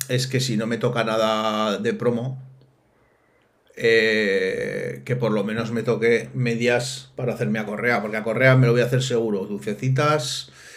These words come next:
italiano, defensa central, Chiellini de ochenta y cuatro. Bueno.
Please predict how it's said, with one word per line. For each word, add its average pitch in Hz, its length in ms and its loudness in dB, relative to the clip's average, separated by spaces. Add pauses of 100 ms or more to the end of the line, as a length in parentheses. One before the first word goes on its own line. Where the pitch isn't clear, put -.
(160)
italiano, 113 720 2
defensa 123 540 2
central, 139 1120 0
Chiellini 117 580 0
de 120 100 0
ochenta 104 400 -4
y - 60 -10
cuatro. - 360 -12 (100)
Bueno. 107 260 -12